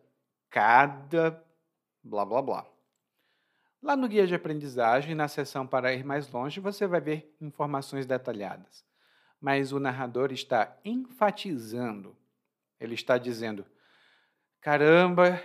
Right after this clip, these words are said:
esses perfis são estranhos. Eu vi cada perfil." E no meu caso, por exemplo,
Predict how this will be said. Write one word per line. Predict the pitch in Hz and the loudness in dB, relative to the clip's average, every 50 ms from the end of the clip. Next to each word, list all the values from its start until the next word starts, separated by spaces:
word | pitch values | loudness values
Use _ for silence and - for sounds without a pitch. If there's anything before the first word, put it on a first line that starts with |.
| - 160 | -8 -6
esses | 151 143 - 151 135 - | -6 -6 -6 -10 -12 -10
perfis | - - 151 147 131 - - - 147 151 156 160 170 160 | -4 -4 -4 -4 -4 -12 -12 -8 -6 -6 -6 -6 -8 -8
são | - - 151 143 143 143 156 | -8 -4 -2 -2 0 0 -2
estranhos. | 156 - - - _ - - 120 127 131 127 117 110 98 107 107 - - - - _ - | -4 -6 -10 -12 _ -10 -2 0 2 2 2 0 -4 -8 -12 -16 -18 -20 -20 -20 _ -14
Eu | 127 117 110 | -12 -12 -12
vi | 104 113 127 120 123 - _ | -10 -10 -12 -12 -12 -18 _
cada | - 110 110 127 160 190 202 175 165 151 | -2 2 4 4 4 4 2 2 -4 -8
perfil." | - - 127 123 123 - _ _ - 104 110 127 139 156 156 147 _ _ _ _ _ _ _ _ _ _ _ _ _ _ _ _ _ _ _ _ _ _ _ _ _ _ _ _ _ _ - | -6 -8 -8 -8 -10 -16 _ _ -18 -14 -12 -12 -12 -12 -14 -18 _ _ _ _ _ _ _ _ _ _ _ _ _ _ _ _ _ _ _ _ _ _ _ _ _ _ _ _ _ _ -16
E | 127 120 117 117 113 107 107 107 104 | -14 -12 -10 -8 -6 -6 -6 -6 -6
no | 110 110 | -8 -8
meu | 110 110 104 | -8 -8 -6
caso, | - - 143 151 180 185 160 143 | 0 2 4 4 4 2 0 -8
por | - - 110 104 | -8 -8 -8 -6
exemplo, | 101 101 110 135 190 247 233 - 127 107 | -6 -6 -6 -6 -6 -6 -6 -8 -14 -16